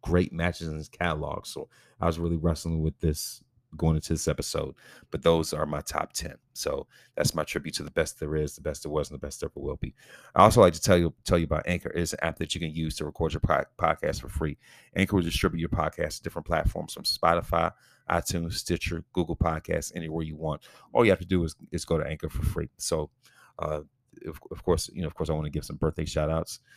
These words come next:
On July, of course, on July third, Tom Cruise turned sixty, Montel Williams turned sixty-six, um,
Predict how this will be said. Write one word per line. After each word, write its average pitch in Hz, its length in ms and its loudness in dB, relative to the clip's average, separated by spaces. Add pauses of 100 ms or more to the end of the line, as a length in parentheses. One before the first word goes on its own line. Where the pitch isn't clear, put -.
(220)
On 76 140 -6
July, 80 340 -2
of - 160 -8
course, - 240 -6
on 85 80 -8
July 80 320 -2
third, 87 380 4
Tom 82 240 -4
Cruise 85 320 -6
turned 80 240 -6
sixty, - 480 -2 (380)
Montel 80 340 0
Williams 80 440 -2 (380)
turned 85 220 -4
sixty-six, - 760 -2 (360)
um, 71 280 -6